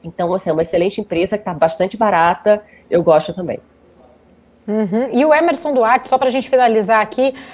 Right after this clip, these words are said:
Speaker 2: Aline, ele pergunta o que, que você acha do setor educacional, se você acha que esse momento aí seria bom pra voltar a olhar pra esse setor educacional diante da aceleração da vacina, como que você olha pra esse setor?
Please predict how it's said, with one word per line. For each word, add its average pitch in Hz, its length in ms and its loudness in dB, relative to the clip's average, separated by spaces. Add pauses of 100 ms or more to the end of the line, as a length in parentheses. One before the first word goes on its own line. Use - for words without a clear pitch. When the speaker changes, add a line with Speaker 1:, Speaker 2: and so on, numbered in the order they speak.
(120)
Speaker 2:
Aline, 254 260 4
ele 254 140 6
pergunta 277 340 2
o 269 40 0
que, 269 100 -6
que - 80 -6
você 311 180 0
acha 294 180 -2
do 233 80 -6
setor 269 280 2
educacional, 247 760 0
se 226 140 -6
você - 140 -2
acha 240 180 0
que 254 80 -2
esse 254 180 0
momento 247 560 2
aí 226 360 2 (200)
seria 247 420 8
bom 226 300 4
pra 254 200 6
voltar 226 420 6
a 269 60 8
olhar 247 460 6
pra 254 80 2
esse - 120 -6
setor 226 300 0
educacional 226 680 2 (240)
diante 254 320 6
da 254 80 6
aceleração 240 640 2
da 233 100 2
vacina, 247 680 0
como 262 220 0
que 262 80 -6
você 262 260 4
olha 233 300 6
pra 226 160 2
esse 214 160 -2
setor? 185 480 -4